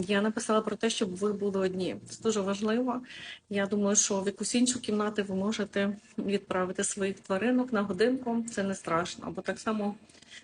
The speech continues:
домовитися, щоб хтось посидів вам з дитиною. Ну, тобто це вже ваші якісь такі моменти, які ви маєте самі усвідомі-,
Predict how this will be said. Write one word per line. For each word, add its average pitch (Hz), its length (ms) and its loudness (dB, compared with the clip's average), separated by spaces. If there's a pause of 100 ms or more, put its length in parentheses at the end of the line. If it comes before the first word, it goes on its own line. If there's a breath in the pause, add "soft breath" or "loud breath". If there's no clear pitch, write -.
(120)
домовитися, 208 520 2
щоб 185 120 -4
хтось 220 260 2
посидів 196 560 -4
вам 196 200 2
з - 80 -6
дитиною. 220 520 2
Ну, 254 140 2
тобто 262 260 2
це 262 140 6
вже 247 180 6
ваші 220 380 4
якісь 214 260 2
такі 214 260 0
моменти, 208 480 2
які 226 220 2
ви 214 100 0
маєте 220 400 2
самі 202 380 2 (560 loud breath)
усвідомі-, 226 680 4